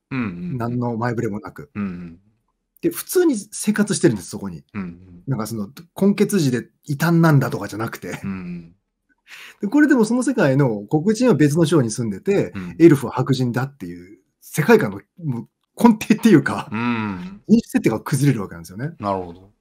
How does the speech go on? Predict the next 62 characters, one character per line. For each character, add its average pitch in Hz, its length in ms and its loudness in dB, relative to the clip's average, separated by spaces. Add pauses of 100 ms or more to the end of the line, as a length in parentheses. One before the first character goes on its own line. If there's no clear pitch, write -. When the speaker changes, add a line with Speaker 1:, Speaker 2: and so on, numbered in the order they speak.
(480)
Speaker 2:
で、 151 80 0
ド 170 160 4
ワ 320 160 2
ー 311 40 4
フ 151 120 2
に 113 100 -2
も、 123 260 0
な 101 60 -8
ん - 20 -10
か 104 60 -14
ド 147 160 0
ワ 277 140 2
ー - 20 -2
フ 233 200 -2
王 269 260 6
家 107 140 -6
で 98 120 -8
黒 139 240 -4
人 170 140 2
の 160 80 4
ド 165 80 4
ワ 170 80 6
ー - 20 2
フ - 60 -8
が 107 60 -4
出 113 80 -4
て 110 60 -6
く 101 40 -8
る 95 60 -8
ん - 20 -12
で 85 80 -14
す - 80 -14
よ。 87 160 -18 (100)
Speaker 1:
う 107 40 -8
ん 104 40 -6
う - 20 -6
ん。 87 380 -14 (500)
Speaker 2:
で、 151 180 -6 (260)
そ - 180 -4
の 320 100 0
子 330 300 0
孫 131 180 0
が、 101 280 -4 (560)
で、 139 240 -2
ま 139 180 -6
た 113 220 -6
別 110 200 -8
の 143 80 4
作 139 180 2
品 135 40 4
に - 20 -2
出 160 80 8
て 147 80 6
く 107 60 2
る 104 60 -2
ん - 20 -6
で 90 100 -10
す - 80 -20
け 95 80 -18
ど、 92 240 -8
Speaker 1:
う 107 40 -12
ん。 98 320 -14